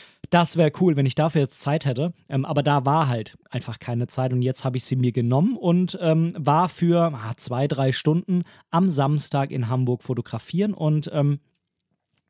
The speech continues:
hab mir gedacht, ich mach da jetzt einfach mal eine Folge drüber,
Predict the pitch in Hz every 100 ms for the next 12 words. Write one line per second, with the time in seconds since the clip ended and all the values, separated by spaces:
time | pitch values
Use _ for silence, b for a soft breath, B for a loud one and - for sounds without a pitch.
0 | - - 208 220 170 175 175 - B B
1 | B B B B B - 123 175 185 202
2 | 165 139 143 - 135 135 - - 123 123
3 | 123 123 - 151 196 160 - 147 151 185